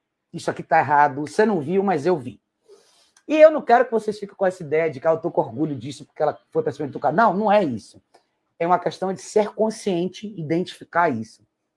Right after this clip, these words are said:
Porque essa mesma cachorra passou a tarde inteira comigo numa boa, ao redor de outras pessoas, sem fazer nada com ninguém. É de extrema importância vocês reconhecerem cães que têm essa personalidade.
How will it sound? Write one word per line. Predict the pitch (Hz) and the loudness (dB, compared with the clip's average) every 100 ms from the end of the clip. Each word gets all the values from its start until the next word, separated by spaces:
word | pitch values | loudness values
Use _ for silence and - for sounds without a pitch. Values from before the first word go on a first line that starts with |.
| - | -20
Porque | - 202 | -6 -2
essa | 180 180 | 0 0
mesma | 160 196 233 226 | 4 4 4 0
cachorra | 202 180 151 147 160 | -2 -4 -2 -2 -4
passou | - 135 143 | -6 -8 -8
a | |
tarde | - 143 165 156 | -4 -4 -4 -6
inteira | - 135 | -4 -4
comigo | 135 123 120 123 | -4 -6 -6 -6
numa | 127 120 | -6 -6
boa, | 107 110 113 113 _ _ _ | -4 -2 -2 -4 _ _ _
ao | - 143 | -2 -2
redor | 127 127 | -2 -2
de | 113 | -4
outras | 139 143 - | -6 -8 -10
pessoas, | 135 120 127 | -10 -10 -10
sem | 147 | -8
fazer | 143 127 | -6 -4
nada | 135 131 170 175 | -2 0 0 0
com | 165 156 | -4 -4
ninguém. | 143 113 92 - _ _ _ _ | -4 -6 -8 -14 _ _ _ _
É | 180 196 | 2 4
de | 180 147 | 4 -2
extrema | - 156 165 | -12 -10 -8
importância | 160 147 - 135 123 | -6 -8 -8 -16 -14
vocês | 135 123 | -16 -16
reconhecerem | 135 135 - 123 | -12 -12 -10 -12
cães | - 123 120 | -10 -10 -10
que | 120 | -14
têm | - 127 - | -14 -14 0
essa | 156 202 185 | 2 2 0
personalidade. | 170 156 147 135 113 98 95 | -4 -8 -10 -10 -8 -10 -12